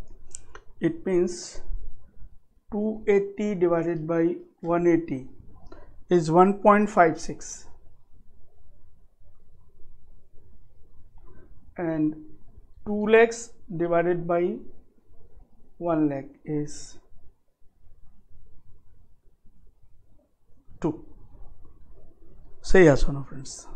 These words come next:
दूसरा आपसे क्या पूछ रहे हैं? Degree of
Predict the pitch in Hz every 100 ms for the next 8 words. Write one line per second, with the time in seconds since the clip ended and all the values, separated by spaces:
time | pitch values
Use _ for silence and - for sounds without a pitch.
0 | - - - - - - - - - 185
1 | 175 180 208 202 180 220 214 208 - 196
2 | 202 226 - - - - - - - -
3 | 165 202 196 247 262